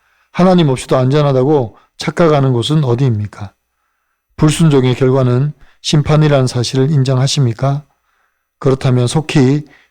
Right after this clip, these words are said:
회개하고 돌이켜야 하지 않겠습니까? 오늘 큐티 묵상 간증은 있어야 할 자리라는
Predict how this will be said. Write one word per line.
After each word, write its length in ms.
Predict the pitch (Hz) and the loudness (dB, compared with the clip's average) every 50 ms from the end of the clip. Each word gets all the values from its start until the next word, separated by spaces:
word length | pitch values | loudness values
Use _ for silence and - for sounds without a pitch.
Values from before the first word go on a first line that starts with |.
| _ - - | _ -4 -2
회개하고 720 | 139 131 151 143 139 131 120 117 127 143 156 156 - _ _ _ _ _ | 0 2 2 2 2 2 2 2 2 2 0 0 -6 _ _ _ _ _
돌이켜야 460 | - 131 127 143 131 - 143 127 113 | -2 0 0 0 0 0 -2 -2 0
하지 320 | 117 120 117 120 131 135 127 - _ _ _ | 0 -2 -2 0 -2 -2 -2 -6 _ _ _
않겠습니까? 880 | - 123 117 113 - 147 135 - - 131 110 107 - - 110 95 92 - _ _ _ _ _ _ _ _ _ _ _ _ _ _ _ _ _ _ _ _ _ _ _ _ _ _ _ - | -4 -2 -2 0 0 0 0 0 -2 -2 -2 -2 -4 -6 -8 -8 -8 -12 _ _ _ _ _ _ _ _ _ _ _ _ _ _ _ _ _ _ _ _ _ _ _ _ _ _ _ 0
오늘 200 | 175 165 170 170 | 2 2 2 4
큐티 300 | - 202 170 - 190 180 | 2 0 0 2 2 4
묵상 320 | 170 165 151 - 170 160 | 4 2 2 2 2 2
간증은 580 | 151 139 131 131 131 147 160 156 131 117 107 101 - _ _ - | 2 2 2 2 2 2 2 2 0 -2 -4 -6 -12 _ _ -2
있어야 300 | 180 147 160 160 147 135 | -2 0 2 2 2 2
할 120 | 127 127 | 2 0
자리라는 720 | 120 - 135 131 127 127 120 120 123 135 147 135 113 101 | 0 0 -2 0 0 0 0 0 0 2 0 0 -2 -6